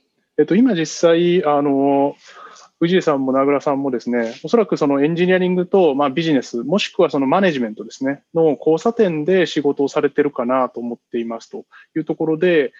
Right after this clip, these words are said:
ここで必要なスキルっていうのはどういうふうにお考えですか？氏家さん、お願いできますか？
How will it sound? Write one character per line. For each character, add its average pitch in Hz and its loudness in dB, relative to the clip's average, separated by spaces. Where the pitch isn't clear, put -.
こ - -20
こ 262 0
で 240 2
必 - -8
要 247 2
な 233 0
ス - -12
キ 240 0
ル 165 -2
っ - -20
て 120 -10
い 117 -8
う - -12
の 110 -10
は 120 0
ど 123 -6
う 170 -4
い 165 -2
う - -8
ふ 120 -8
う 110 -8
に 107 -12
お 107 -12
考 113 -4
え 110 -8
で 107 -10
す - -16
か？ 127 -14
氏 165 -2
家 170 0
さ 123 -4
ん、 110 -8
お 117 -10
願 113 -6
い - -8
で 107 -6
き - -16
ま 117 -14
す - -20
か？ - -18